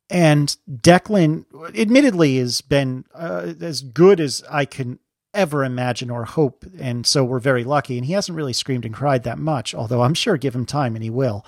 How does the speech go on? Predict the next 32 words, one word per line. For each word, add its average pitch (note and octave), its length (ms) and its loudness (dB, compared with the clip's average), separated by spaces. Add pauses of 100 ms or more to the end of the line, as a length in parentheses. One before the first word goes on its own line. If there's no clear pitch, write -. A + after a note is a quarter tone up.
(380)
Um, C3 540 4 (380)
but D#3 480 0
when D3+ 240 -4
he's A3 240 -4
screaming G3+ 320 -4
and D3 120 -4
yelling, C#3 520 -4 (640)
even A#3 300 -4
when C#4 120 0
I'm G3 140 0
getting D3+ 320 -4
flustered C3 720 -4
because B2 280 -4
I B2 80 0
don't B2+ 360 -2
know B2+ 300 0
how C3 260 0
to A#2+ 300 -6
fix - 520 -6
whatever's A#2+ 460 -2
bothering B2+ 520 -6
him, A3+ 340 -4 (840)
the - 160 -6 (100)
actual A3+ 440 -2
screaming D#3 580 -2
and C3+ 120 -6
yelling, D3 400 -4 (460)
eh, C#4+ 200 -2 (160)
whatever. A#2+ 340 -4 (680)
Don't D3+ 140 -4
really B2 140 -4
care. A2+ 240 -12